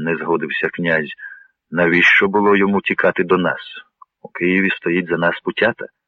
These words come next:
Ба мощанин завсіди ворогував із греками та Христовою вірою», — сказав Олешич.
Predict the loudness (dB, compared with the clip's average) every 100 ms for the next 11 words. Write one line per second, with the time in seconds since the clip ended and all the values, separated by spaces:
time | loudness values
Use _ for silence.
0 | _ _ -12 0 2 4 4 4 4 2
1 | 0 -2 -12 -14 0 0 2 -2 2 4
2 | 6 4 4 4 4 2 2 2 2 0
3 | 0 -2 -2 0 2 4 2 2 2 0
4 | -2 -2 -2 -2 -4 -2 0 -2